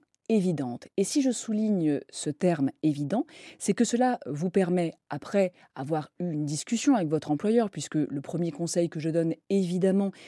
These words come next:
c'est d'essayer de discuter avec son employeur, et éventuellement, si celui-ci, eh bien, n'est pas réceptif,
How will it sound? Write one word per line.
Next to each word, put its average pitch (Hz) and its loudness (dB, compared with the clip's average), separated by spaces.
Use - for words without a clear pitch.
c'est - -2
d'essayer 160 2
de 151 0
discuter 165 -2
avec 139 2
son - -4
employeur, 147 -2
et 208 8
éventuellement, 220 4
si - -10
celui-ci, 165 -2
eh 147 0
bien, 156 4
n'est 156 2
pas 170 2
réceptif, 165 -2